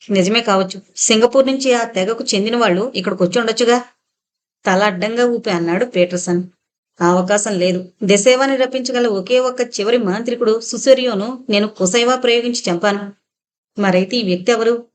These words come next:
రామయ్య అడిగాడు. "తెలుసుకుంటాను. అయినా కుశైవాను ఎదుర్కొనే శక్తి దిశైవాకు ఉందనుకోను," చెప్పాడు పీటర్సన్. "కుశైవాను ఎదుర్కోవడం దిశైవాకు కష్టమే. అయితే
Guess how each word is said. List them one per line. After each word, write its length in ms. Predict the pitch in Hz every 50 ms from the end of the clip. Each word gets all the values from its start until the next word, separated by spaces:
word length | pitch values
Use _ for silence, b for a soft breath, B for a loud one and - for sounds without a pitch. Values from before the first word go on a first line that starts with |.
| _ _ - 220
రామయ్య 480 | 185 175 175 180 196 226 247 233 185
అడిగాడు. 360 | 180 175 170 180 185 180 180 180 - _ _ _ _ _ _ _ _ -
"తెలుసుకుంటాను. 720 | - 196 190 190 - - 208 180 180 185 175 180 180 - - -
అయినా 300 | 214 196 196 208 220 226
కుశైవాను 560 | 226 226 - 190 185 185 233 240 247 269 269
ఎదుర్కొనే 420 | 262 254 247 240 240 240 233 220 208
శక్తి 520 | - 202 185 185 - 196 202 240 240 240 -
దిశైవాకు 580 | 175 180 175 180 220 220 220 226 285 - 226 196
ఉందనుకోను," 680 | 175 180 202 233 226 - 190 190 190 196 185 - - _ - - 214
చెప్పాడు 340 | 180 185 190 175 180 214 247
పీటర్సన్. 640 | 240 - 175 170 185 190 180 180 175 175 180 185 - - _ _ _ _ _ _ _ _ _ _ _ _ _ _
"కుశైవాను 480 | - 208 202 185 - 226 226 233 247 247
ఎదుర్కోవడం 680 | 240 208 196 185 208 233 240 - 226 220 214 220 220 180
దిశైవాకు 500 | 175 170 - 220 208 214 226 220 226 208
కష్టమే. 580 | 208 180 165 - 208 214 208 196 180 185 - -
అయితే 460 | 185 175 175 185 208 226 220 202 190